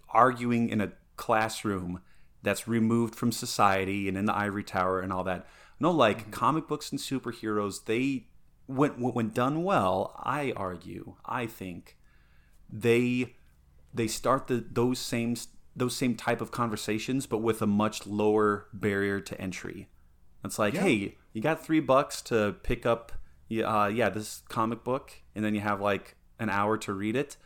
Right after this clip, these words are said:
Speaker 1: Okay, cool. Now you can, and, and, and now you are, like, equipped to enter into a conversation about, well, yeah, how do we deal with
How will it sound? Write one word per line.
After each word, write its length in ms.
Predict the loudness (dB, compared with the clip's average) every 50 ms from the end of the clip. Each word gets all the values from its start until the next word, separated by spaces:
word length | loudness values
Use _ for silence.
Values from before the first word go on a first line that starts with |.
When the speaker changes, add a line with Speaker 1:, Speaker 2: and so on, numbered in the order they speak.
| -6 -2
Speaker 1:
Okay, 200 | -2 0 0 0
cool. 260 | 0 2 2 4 4
Now 220 | 4 4 2 2 0
you 160 | 0 -2 -2
can, 180 | -2 -4 -4 -2
and, 240 | -2 -4 -4 -6 -8 -16 -14 -8 -4
and, 220 | -4 -4 -4 -4 -2
and 420 | -2 0 2 2 2 0 -2 -2
now 260 | 0 0 2 2 2 0
you 220 | 0 0 2 2 2
are, 100 | 2 2
like, 240 | 2 0 -2 -2 -4
equipped 640 | -8 -8 -8 -6 -2 0 0 0 -2 -4 -14 -16 -16 -18 -20 -20 -20 -20 -20 -20 -20 -20 -20 -10
to 140 | -6 -6 -2
enter 280 | -2 -2 -2 -2 -2 -2
into 220 | 0 0 0 0
a 40 | 0
conversation 880 | 0 0 -2 0 0 -2 -4 -4 -4 -6 -6 -6 -8 -10 -12 -16 -16 -18 -12 -10
about, 580 | -8 -6 -2 -2 0 0 0 0 -2 -6 -12 -18 -20 -20 -20 -20 -20 -16 -8 -4
well, 120 | 0 2
yeah, 140 | 4 4 2
how 280 | 4 4 6 6 6
do 220 | 4 2 -2 -2 0
we 140 | 0 -2 0
deal 320 | 0 0 0 0 0 0
with 340 | 0 -2 -2 -4 -6 -12